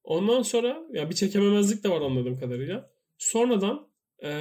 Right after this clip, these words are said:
bir gün patron yokken bu bana, beni bayağı kovmaya kalktı ofisten. Dedim, "Sen patron değilsin, hayırdır, nasıl kovarsın ki sen beni?" falan dedim. Sonra ben malzeme almaya başka bir yere gittim.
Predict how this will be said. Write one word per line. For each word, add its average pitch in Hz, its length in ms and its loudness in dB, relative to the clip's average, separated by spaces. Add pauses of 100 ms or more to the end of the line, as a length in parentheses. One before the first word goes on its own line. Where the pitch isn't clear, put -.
(400)
bir 196 60 0
gün 208 140 2
patron 208 340 -2
yokken 226 460 0
bu 202 100 2
bana, 220 320 0 (440)
beni 185 240 2
bayağı 220 240 -2
kovmaya 190 440 2
kalktı 135 300 -6
ofisten. 185 360 -6 (680)
Dedim, 180 320 -4 (140)
"Sen 139 260 -8
patron 190 360 0
değilsin, 226 280 0
hayırdır, 156 360 -2 (240)
nasıl 156 200 -2
kovarsın 127 440 -2
ki - 120 -10
sen 113 200 -8
beni?" 110 120 -10
falan 131 320 -6
dedim. 151 200 -6 (1200)
Sonra 190 640 -2
ben 180 360 -2 (100)
malzeme 165 500 0
almaya 170 280 2
başka 170 320 -2
bir 127 40 0
yere 107 120 -2
gittim. - 300 -16